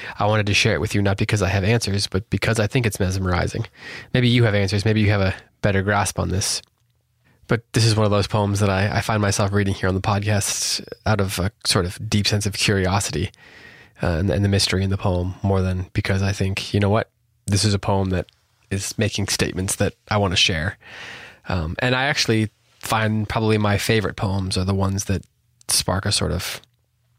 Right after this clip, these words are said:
mesmerizing melancholy, you know, s-, that's, that's what they have, that sort of mood, and they spark questions more than they do answers.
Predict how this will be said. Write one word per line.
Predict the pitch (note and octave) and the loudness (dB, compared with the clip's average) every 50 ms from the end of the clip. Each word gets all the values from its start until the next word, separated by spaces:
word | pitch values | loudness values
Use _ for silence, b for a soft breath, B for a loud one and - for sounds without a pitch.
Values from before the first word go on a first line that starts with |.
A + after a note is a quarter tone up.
| _ _ _ _ _ b b b b b b b b _ - | _ _ _ _ _ b b b b b b b b _ -6
mesmerizing | F2 F2 F2+ F#2+ G2 F#2+ F#2 F2+ F2+ F#2 F#2 F#2 F#2+ F#2 F#2+ F#2+ F#2+ | -4 -2 0 0 0 0 0 0 0 0 2 2 0 0 0 0 0
melancholy, | F#2+ G2+ G2+ G2 G2 G2+ G2 - - G2 F#2 F#2 F#2 F2 F#2+ - - - - | 0 2 2 2 0 0 -2 -2 0 0 0 0 -2 -4 -4 -6 -10 -6 -2
you | G2 | -2
know, | F#2 E2+ E2+ | 0 0 0
s-, | - - - | 0 -2 -2
that's, | - F2+ - - | -2 -4 -4 -4
that's | - - G2 F#2+ - | -2 -2 -2 0 0
what | A2 F#2+ E2+ | -2 0 0
they | G2+ E2+ | 0 0
have, | G2+ G2+ F#2+ | 0 0 -2
that | F#2+ F2+ - | -2 -2 0
sort | G#2+ G2 | 0 0
of | F#2 - | 0 0
mood, | G#2 G2+ G2+ G2+ G2 F#2+ F2+ | 2 2 4 4 2 2 0
and | F2+ F2+ | 0 -2
they | F#2 | -2
spark | F2+ - - - - - | -2 -2 -2 -4 -4 -2
questions | - - F#2+ - - F#2+ F#2 G2 | -2 -2 -2 -2 -2 -4 -4 -4
more | G2 F#2 F#2 | -2 -2 -2
than | F#2 F#2 | -2 -2
they | F2+ F2+ | -4 -2
do | F#2 F#2 F2 | -2 -2 -2
answers. | F#2 F#2 F#2+ - - G2 G#2 - - | -2 -2 -2 -4 -4 -4 -4 -4 -4